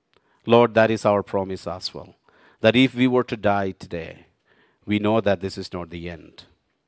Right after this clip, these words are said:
Those who have died in Christ will indeed be raised back to life, just as Christ was raised back to life. Lord, there were many that day who witnessed the death of Christ, but few acknowledged in,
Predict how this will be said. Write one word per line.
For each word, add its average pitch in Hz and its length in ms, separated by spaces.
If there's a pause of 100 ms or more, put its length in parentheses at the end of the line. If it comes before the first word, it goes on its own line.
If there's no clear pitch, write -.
(100)
Those 101 280
who 101 120
have 90 200
died 107 240
in 117 100
Christ - 520 (520)
will 110 160
indeed 95 540 (440)
be 95 100
raised 90 360
back 87 220
to - 80
life, 82 460 (420)
just - 320
as 85 180
Christ 92 320
was 82 340 (360)
raised 85 260
back 80 180
to - 80
life. - 440 (960)
Lord, 127 180
there 123 100
were 117 120
many 151 340
that 131 280
day 120 160
who 117 180
witnessed 107 480
the 104 100
death 95 200
of 90 160
Christ, - 440 (720)
but 104 160
few 127 300
acknowledged 98 640
in, 90 180